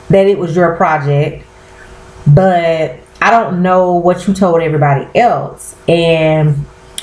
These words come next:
from what the women, what, what the other women was saying, it sounded like it was supposed to be more of a collaboration,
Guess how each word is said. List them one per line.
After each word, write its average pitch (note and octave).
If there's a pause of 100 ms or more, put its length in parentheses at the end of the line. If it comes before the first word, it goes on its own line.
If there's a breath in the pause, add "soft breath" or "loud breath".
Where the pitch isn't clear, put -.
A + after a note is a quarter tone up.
(160)
from F3+
what F3+
the D#3+
women, G3+ (160)
what, F3+
what F3
the E3+
other C#4+
women A#3+
was F#3+
saying, F3+
it -
sounded C4+
like E3+
it F#3+
was F#3+
supposed G3
to F#3+
be F#3
more E3
of D#3
a D#3
collaboration, D#3